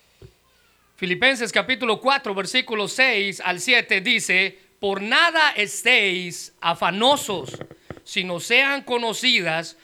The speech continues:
vuestras peticiones delante de Dios en toda oración y ruego con acciones de gracias". Versículo siete:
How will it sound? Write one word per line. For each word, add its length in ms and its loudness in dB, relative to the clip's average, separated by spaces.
vuestras 600 0
peticiones 1000 -2
delante 640 -2
de 160 -2
Dios 540 -2
en 300 -8
toda 360 2
oración 720 0
y 140 -8
ruego 600 0
con 180 -4
acciones 580 -2
de 140 -6
gracias". 760 -4
Versículo 520 -4
siete: 480 -2